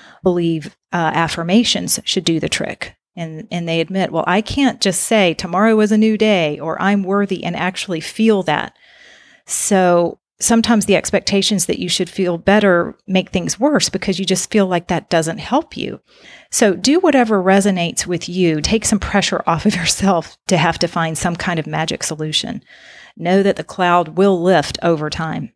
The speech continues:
And when you don't like how you're feeling, in addition to better understanding what's going on, try to change something in your experience.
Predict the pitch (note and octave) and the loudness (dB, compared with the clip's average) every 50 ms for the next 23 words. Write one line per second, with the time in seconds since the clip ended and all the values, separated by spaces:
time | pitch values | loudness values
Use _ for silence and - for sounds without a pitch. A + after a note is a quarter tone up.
0 | _ _ _ _ _ _ _ _ - F#3+ F#3+ F#3+ F#3+ F#3 F3 E3 G3+ G#3 G#3+ A3+ | _ _ _ _ _ _ _ _ -2 0 0 2 0 0 0 2 2 4 4 4
1 | - _ _ - - D#3 E3 F3+ A3+ A#3 A3 - - - F#3 F3 F3 D#3+ D#3+ - | 2 _ _ -12 -6 0 2 4 4 4 2 0 -2 -4 -4 -4 -4 -4 -6 -6
2 | - - C4+ D#4+ D4 G3 E3 D#3+ E3+ E3+ - _ _ _ _ _ - - F#3 F#3 | -4 -4 -2 0 0 0 -2 -2 -6 -10 -12 _ _ _ _ _ -4 -2 0 2
3 | F#3 G3 G3+ - - F#3 E3+ E3 F3 F3 E3 E3 - E3 E3 E3 D#3 - - - | 4 4 4 4 2 0 0 2 2 2 2 2 0 0 -2 -2 -2 -2 -2 -2
4 | F3 F3 E3+ E3 D#3+ D#3+ - - - - - E3+ E3 D#3+ E3 F3+ G3 G3+ F3+ F3 | -2 -2 0 -2 -2 -2 -4 -4 -4 -4 -4 -4 -4 -2 0 2 2 2 2 0
5 | E3+ - - - - A#3 A#3+ B3+ A3+ - - A#3 A3 G3 - - - - - F#3 | -2 -6 -6 -2 0 2 2 2 2 0 2 2 2 2 2 -2 -4 -2 -2 -2
6 | F#3 - - F#3 E3+ - - - F3 E3+ E3 E3 D#3+ D#3 - - - - - D#3+ | -2 -2 -4 -4 -4 -4 -4 -4 -4 -2 -2 -4 -4 -4 -4 -4 -4 -4 -2 -4
7 | D#3+ D3+ D3+ D3+ D#3+ D#3 - - - - - | -4 -4 -4 -4 -4 -6 -6 -6 -6 -8 -8